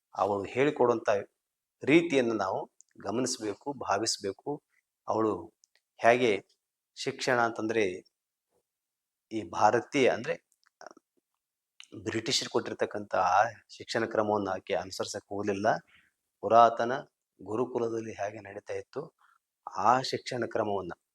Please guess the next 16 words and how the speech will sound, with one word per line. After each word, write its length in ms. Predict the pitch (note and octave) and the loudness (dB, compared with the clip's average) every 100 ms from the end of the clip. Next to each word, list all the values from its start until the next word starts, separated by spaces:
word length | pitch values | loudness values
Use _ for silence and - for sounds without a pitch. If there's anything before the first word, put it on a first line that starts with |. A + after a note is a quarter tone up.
| _ _ _ - | _ _ _ -6
ಆದ್ರೆ 260 | G#2+ A#2+ E3 - A2+ | -4 0 0 -2 0
ಈಗ 280 | C3+ D#3 | 4 6
ಆಧುನಿಕವಾಗಿ 680 | G#2 F#2+ A#2 C#3+ D3 C#3 A#2 | 8 6 2 -4 2 4 4
ಹೇಳ್ಬೇಕಲ್ಲ, 420 | A2 G#2 - C3 - _ _ _ _ _ | 2 -4 -8 -12 -12 _ _ _ _ _
ಇವರಿಗೆ 260 | A#2 C3 A#2+ | -2 2 4
ಅರ್ಥವಾಗುವ 600 | G#2+ - C#3+ C3+ B2+ B2+ | 4 2 4 6 4 2
ರೀತಿ 220 | A#2+ G#2+ | -2 -4
ಹೇಳ್ಬೇಕಲ್ಲ, 460 | A#2 A2 G2+ F2+ - - _ _ _ _ _ - | -6 -6 -8 -10 -10 -14 _ _ _ _ _ -6
ಅದನ್ನ 280 | A2 D3+ | -2 2
ಅವಳು 320 | B2+ A#2 E3 - _ | 4 2 0 -6 _
ಅತ್ಯದ್ಭುತವಾಗಿ 840 | - - - B2+ B2 A2+ A2+ G2+ F#2+ | -14 -10 -8 -4 -4 0 0 0 -4
ಮಾಡಿದ್ಲು. 320 | F2 - F#2+ | -10 -4 -4
ಯಾಕಂದ್ರೆ, 480 | G2+ B2 A#2+ A#2 - _ _ _ _ _ | -2 -2 0 -2 -4 _ _ _ _ _
ಆ, 60 | - G2 G2 F#2+ - - | -6 -4 -4 -6 -10 -4
ಯಾವುದೇ 400 | G2 G#2+ A#2 C3 | 2 4 6 4
ವಿಷಯವನ್ನ 480 | A2 - A#2+ A#2 | 2 2 2 2